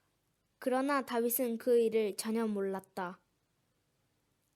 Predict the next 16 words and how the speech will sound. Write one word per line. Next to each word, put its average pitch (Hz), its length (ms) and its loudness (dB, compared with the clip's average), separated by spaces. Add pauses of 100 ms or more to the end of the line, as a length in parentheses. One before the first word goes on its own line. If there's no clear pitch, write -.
(340)
아브넬이 247 720 2
헤브론으로 254 640 0
돌아오니 208 640 -4 (460)
요압이 226 540 0
그와 233 260 2
조용히 233 540 0
이야기를 233 480 4
하려는 233 480 0
듯이 208 400 -2 (300)
성문 269 380 0
안으로 226 520 2
그를 233 320 6
데리고 220 420 2
들어갔다. 208 800 -2 (1160)
요압은 254 640 2
거기에서 240 720 0